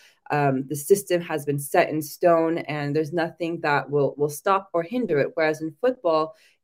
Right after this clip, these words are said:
it's a very political sport in Iran. And, um, especially with, like, the, the women's side, they have to wear the Islamic veil, um,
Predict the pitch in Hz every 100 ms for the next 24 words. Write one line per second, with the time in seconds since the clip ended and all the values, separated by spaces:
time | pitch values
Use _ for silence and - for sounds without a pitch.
0 | - 185 - - 180 180 226 277 311 -
1 | 196 175 208 233 - 190 160 135 - -
2 | - _ 180 180 139 - 156 151 143 143
3 | 131 143 - _ _ - 160 160 160 156
4 | - 160 156 139 185 - 208 214 254 208
5 | 202 202 175 175 170 - 156 160 165 196
6 | 196 185 170 151 151 165 170 170 170 175
7 | 160 156 147 156 160 156 147 156 190 196
8 | 196 190 190 - _ - 160 156